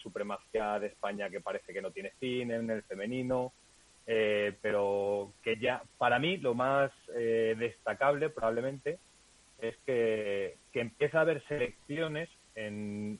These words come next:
en según qué casos que dentro de no mucho van a estar peleando de forma real por el tercer puesto. O sea, la pelea por el tercer puesto va a ser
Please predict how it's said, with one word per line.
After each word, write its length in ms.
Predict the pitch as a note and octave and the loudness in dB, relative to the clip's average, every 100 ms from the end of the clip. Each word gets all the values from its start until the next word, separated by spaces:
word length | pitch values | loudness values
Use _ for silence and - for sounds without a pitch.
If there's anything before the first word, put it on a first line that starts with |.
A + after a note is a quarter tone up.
| - | -10
en 180 | A2 G#2+ - | -10 -10 -6
según 340 | G#2+ G#2 A#2+ | -4 -4 -6
qué 1040 | A#2+ B2+ B2 A#2+ A#2+ A#2+ A#2 A#2 A2+ A2+ G#2 | -4 -2 0 0 0 2 2 0 -2 -4 0
casos 360 | C#3+ D3 D3+ E3+ - _ _ - - - - - | 2 2 -2 -8 -14 _ _ -20 -20 -20 -20 -12
que 200 | A#2 A2 | 0 2
dentro 360 | A#2 D3 E3 E3+ | 2 0 2 2
de 100 | E3 | 2
no 140 | D3+ | 2
mucho 400 | D3+ E3+ E3+ E3+ | 0 -2 -2 0
van 140 | D3 C#3 | 4 2
a 40 | |
estar 300 | C3+ C#3+ C3+ | 2 0 2
peleando 680 | - A#2+ A#2+ C3+ C#3 D3 - - | 0 2 2 2 0 -4 -4 -14
de 200 | G#2+ G#2+ | -6 -4
forma 680 | A2+ A#2 A#2+ A#2+ A#2 A2+ A2+ | -2 -2 0 0 2 2 0
real 500 | A2 A#2 B2 C#3+ - _ _ _ - - | 2 4 4 2 -6 _ _ _ -20 -6
por 680 | A2 G#2 G2+ G2+ G2 G2 G2+ | -2 0 2 0 0 0 0
el 520 | G2+ G2 F#2+ F#2+ F#2+ F2 - - | 0 -2 -4 -10 -12 -14 -14 -4
tercer 500 | A2+ - - C#3+ B2+ | -4 -4 2 2 2
puesto. 440 | - D#3 D3 D3+ | 0 0 0 -6
O 20 | |
sea, 100 | C#3 | 0
la 140 | A#2 A2 | 2 2
pelea 260 | C3 D#3+ | 4 4
por 140 | D#3+ D#3 | 4 2
el 100 | C#3 | 2
tercer 340 | C#3 C3+ B2+ | 0 2 0
puesto 380 | C3 D#3 - D3 | 0 -4 -2 0
va 80 | C3+ | 0
a 100 | - | 2
ser 200 | D3 | -2